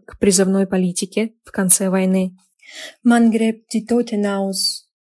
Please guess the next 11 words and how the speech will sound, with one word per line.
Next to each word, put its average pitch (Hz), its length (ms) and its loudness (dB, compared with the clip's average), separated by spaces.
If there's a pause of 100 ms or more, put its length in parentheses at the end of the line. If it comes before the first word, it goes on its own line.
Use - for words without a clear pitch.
(580)
Они 202 280 2
выкапывают 196 680 -2
мертвецов. 196 640 -2 (920)
И 277 100 8
остаётся 247 680 4
единственным 220 760 0
немецким 196 460 0
стихотворением 220 840 0 (460)
Первой 196 380 2
мировой 190 380 2
войны, 196 500 0